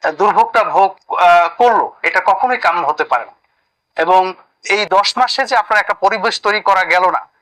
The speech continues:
স্থানীয় সরকারের, আপনার মনে করেন যে এই যে ডিসি সাহেব, উনি পৌরসভাগুলোর প্রশাসক হিসেবে দায়িত্ব পালন করেন, আপনার, আহ, বিভাগীয় কমিশনার, আপনার, আহ, সিটি কমিশনের মেয়রের দায়িত্ব পালন করেন,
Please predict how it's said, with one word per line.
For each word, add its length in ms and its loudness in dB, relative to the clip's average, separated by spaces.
স্থানীয় 280 -4
সরকারের, 420 -4
আপনার 340 -2
মনে 160 -2
করেন 280 -2
যে 360 -2
এই 360 -6
যে 340 -4
ডিসি 280 -2
সাহেব, 280 -2
উনি 400 -2
পৌরসভাগুলোর 920 0
প্রশাসক 360 -2
হিসেবে 180 0
দায়িত্ব 260 -2
পালন 220 0
করেন, 240 -6
আপনার, 360 -8
আহ, 60 0
বিভাগীয় 420 0
কমিশনার, 540 0
আপনার, 380 0
আহ, 140 0
সিটি 260 -6
কমিশনের 440 2
মেয়রের 340 0
দায়িত্ব 280 -4
পালন 220 0
করেন, 200 -6